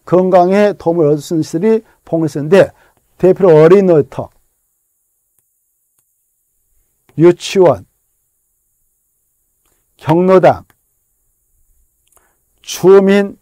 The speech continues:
운동시설, 주민 공동시설, 그 다음에 근린생활시설. 자,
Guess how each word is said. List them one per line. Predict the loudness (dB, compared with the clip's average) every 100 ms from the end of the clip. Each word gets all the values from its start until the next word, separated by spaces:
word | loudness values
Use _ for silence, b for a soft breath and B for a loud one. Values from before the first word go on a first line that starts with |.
| _ _ _ _ _ -6
운동시설, | -4 -2 0 0 0 -2 -2 -2 -4 -6 _
주민 | -4 -2 0 -2
공동시설, | -2 0 0 -2 -2 -2 -2 -6 -12 -12 -14 _ _ _ _ _ _ _ _ _ _ _ _ _ _
그 | -6
다음에 | 0 2 0
근린생활시설. | -2 2 4 4 2 0 -4 -2 -2 -4 -12 -14 -18 _ _ _ _ _ _ _ _ _ _ _ _ _ _ _ _ _ _ _ _ _ _ _ _ _ _ _ _ _ _ _ _ _ _ _ _ _ _ _ _ _ _ _ _ _ _ _
자, | 0 0 -2